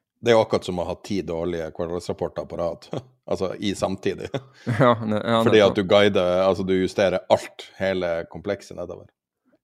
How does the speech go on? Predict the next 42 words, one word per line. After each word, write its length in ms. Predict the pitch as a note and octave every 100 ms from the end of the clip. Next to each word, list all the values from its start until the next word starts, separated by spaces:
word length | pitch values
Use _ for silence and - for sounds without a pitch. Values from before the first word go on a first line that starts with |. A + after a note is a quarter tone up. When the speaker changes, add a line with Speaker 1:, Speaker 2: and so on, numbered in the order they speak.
| -
Speaker 2:
Så 220 | - A#2+
Speaker 1:
Men 220 | A#2 C3+
jeg, 200 | D#3+ D#3 D#3
jeg 80 | D3+
følte 220 | E3+ D3+
at 20 |
det 80 | C3
var 80 | B2
litt 80 |
viktig 280 | A2+ B2 -
å 60 | E2
bare 180 | E2 E2
gå 80 | F#2+
gjennom 300 | G2 G2+ D#2+
det 80 | D#2
her 80 | E2
nå, 140 | F2+
fordi 220 | - F#2+
at 80 | F2
vi 60 | F#2+
snakker 320 | - B2 -
så 80 | F#2+
mye 160 | F2 E2+
begreper, 720 | E2+ F#2+ G2+ G2 F2 F2 F2
og 300 | F2 F2 E2+
vi 80 | E2+
snakker 240 | G2 F#2
så 120 | F2 F2+
mye 200 | E2+ F2
om, 300 | E2+ E2 E2 - _ _ _ _ _ _ _
om 220 | F2+ F2+ F2
ting 300 | A#2 G2+ F2 D#2+
der 180 | E2+ E2
vi 100 | F2 F2 E2+ E2 D#2+
glemmer 320 | F2 F#2+ G2+
litt 320 | E2+ F2+ - F2
av 300 | F2 D#2 -
at 340 | - _ - E2+
det 140 | D#2
her 180 | F#2 F2+
er, 380 | F2 E2+ E2 - _ _ _ _ _ -
eh, 400 | G1+ G1+ G1+